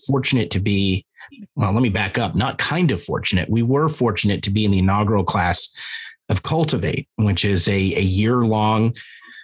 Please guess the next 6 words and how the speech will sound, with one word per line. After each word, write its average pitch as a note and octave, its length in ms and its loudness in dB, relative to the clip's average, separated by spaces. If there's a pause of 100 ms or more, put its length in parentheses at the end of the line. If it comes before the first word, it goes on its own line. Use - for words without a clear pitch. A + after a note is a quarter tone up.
(120)
uh, F#2+ 400 0 (320)
system A2 340 0
of F2 160 -2
meetings C#3+ 640 2
and G2 180 0
sup-, - 140 0